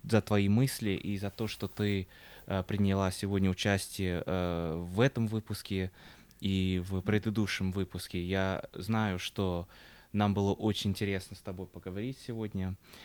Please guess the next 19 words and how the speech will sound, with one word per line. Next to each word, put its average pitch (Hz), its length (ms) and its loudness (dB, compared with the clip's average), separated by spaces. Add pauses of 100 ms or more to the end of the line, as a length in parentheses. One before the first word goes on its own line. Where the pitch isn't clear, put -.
(180)
и, 92 640 2
э, 87 360 2
я 92 140 2
знаю, 95 400 4
что - 220 0
нашим 92 480 4
слушателям, 101 720 -4 (300)
э, 92 280 0
также, 92 520 0 (260)
э, 92 120 -4
будет 90 380 -4
очень 95 300 -2
интересно 95 640 0
узнать 95 580 -2 (280)
о 95 520 0
человеке, 98 800 -2 (400)
э, 90 640 4
который 101 380 0
живет, 95 460 -2